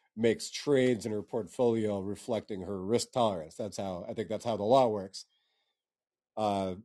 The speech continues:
saying something like that indicates that she is vested in, uh, what are called variable I R As. Now, I R As are, uh, like Sydney said, they're retirement accounts that are funded with what's called qualified money or pre-tax money,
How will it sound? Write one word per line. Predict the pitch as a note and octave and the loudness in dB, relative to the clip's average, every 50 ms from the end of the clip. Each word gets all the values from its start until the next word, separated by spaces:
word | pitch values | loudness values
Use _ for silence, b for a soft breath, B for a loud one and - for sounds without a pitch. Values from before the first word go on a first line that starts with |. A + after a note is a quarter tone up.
| _ _ | _ _
saying | _ - - E3+ E3+ F3 E3+ - | _ -2 2 4 4 4 4 4
something | F3 D3 B2 C3 B2 | 0 0 2 0 2
like | B2 B2 A2+ - | 2 0 0 0
that | - C3 B2 A#2+ A#2 A2+ A#2 - | 0 2 2 4 2 2 0 -2
indicates | C#3 B2+ B2 B2 - - C3+ A#2 G#2+ - - | -4 -2 -2 -4 -2 -2 -2 -2 -2 -4 -6
that | - A2+ G#2+ G2+ - | -4 -4 -4 -4 -6
she | - - - - C3 A#2+ A#2+ | -8 -6 -4 -2 0 2 2
is | A#2 G#2+ G2 F2 | 2 2 0 -2
vested | E2 A#2 A2+ A2 G#2+ - - A2 A2+ G#2 G2 G#2+ - C3+ | -2 0 2 2 0 0 -2 -4 -4 -2 -4 -6 -6 -4
in, | A#2 G#2 G2+ G2 F#2+ F#2+ F#2 F2 E2+ - _ _ _ _ _ _ _ _ _ _ _ G2+ | -4 -2 -2 -2 -2 -4 -6 -8 -10 -18 _ _ _ _ _ _ _ _ _ _ _ -10
uh, | F#2+ F2 E2+ E2+ E2 D#2 F#2 A#2 | -8 -8 -8 -8 -8 -12 -12 -8
what | B2 A2 | -6 -6
are | G#2+ | -6
called | E2+ - A#2+ G#2 F2 E2 | -4 -2 -2 -2 -2 -4
variable | E2 D#2+ E2+ A#2 A#2 A#2+ A#2+ A#2+ A#2+ A#2 G#2+ G#2+ A#2 A2 G#2 G#2 - | -10 -6 0 4 6 6 6 6 4 2 2 2 2 2 2 0 -2
I | A2+ G#2+ G#2 | -4 -4 -2
R | G2 G2+ G#2 | -2 0 0
As. | G#2 G2+ F#2 F#2 - | 0 -2 -2 -4 -8
Now, | A#2 G#2+ - - - - | -8 -10 -10 -10 -6 0
I | C3+ C3+ C#3 | 4 6 6
R | C3+ C3 B2 | 6 6 6
As | B2+ B2+ B2 B2 A#2+ G#2+ A#2+ | 6 4 4 2 0 -2 -6
are, | - B2 A#2+ A2+ A2 G#2 G#2 G2+ G2 F2+ - _ _ _ _ _ _ _ _ _ _ _ _ _ _ _ _ _ _ _ _ _ | -6 -4 -4 -2 -2 -2 -2 -2 -4 -4 -8 _ _ _ _ _ _ _ _ _ _ _ _ _ _ _ _ _ _ _ _ _
uh, | F#2 F2+ F2 E2+ E2+ E2+ E2 - _ _ _ _ | -10 -8 -6 -6 -6 -8 -8 -12 _ _ _ _
like | A2 G#2 G2+ - | -4 -4 -4 -4
Sydney | - - F3 B2+ A#2 G#2+ | -2 -4 0 0 0 -2
said, | - - A2 G2 | -2 -4 -4 -2
they're | G#2 G#2 G2 | -2 -2 -2
retirement | G2+ A2 - E3+ F#3 F#3 D#3+ C3+ A#2+ A2 A2 | -2 0 4 6 6 8 6 6 4 0 -4
accounts | G#2 - B2+ A2 G#2 G#2 G2+ - - | -4 -6 -6 -6 -6 -6 -8 -10 -10
that | - A2+ G#2 | -8 -8 -8
are | G2+ G2 | -8 -8
funded | - - - C3 B2+ A#2+ G#2+ A#2 G#2 G2 | -8 -6 -4 -2 -2 0 -2 -2 -2 -2
with | G2 G#2+ G2+ F#2+ - _ _ _ _ _ _ G#2+ - _ _ _ | -4 -6 -6 -6 -10 _ _ _ _ _ _ -20 -20 _ _ _
what's | B2+ A#2+ - | -8 -8 -8
called | - - B2 G#2 - - _ | -4 -2 -2 -2 -2 -6 _
qualified | - - D3+ C3+ C#3 C3+ B2 A#2 - - C#3+ B2 A#2 G#2 F2 | -4 2 6 8 8 8 6 4 2 0 0 0 0 -2 -4
money | G2+ A2 A2+ G#2+ G#2 G2+ F#2 | -4 -4 -2 -2 -2 -4 -4
or | F2+ F2+ | -8 -10
pre-tax | - _ - - C3 B2+ A#2+ A2+ - - C#3 B2+ A#2 A2+ - - A2 | -14 _ -10 -4 -2 0 0 -2 -2 -2 -2 0 0 -2 -4 -8 -8
money, | G#2+ A2 A2+ A#2 A#2 B2 A#2+ - | -6 -4 -2 0 -2 -2 -4 -6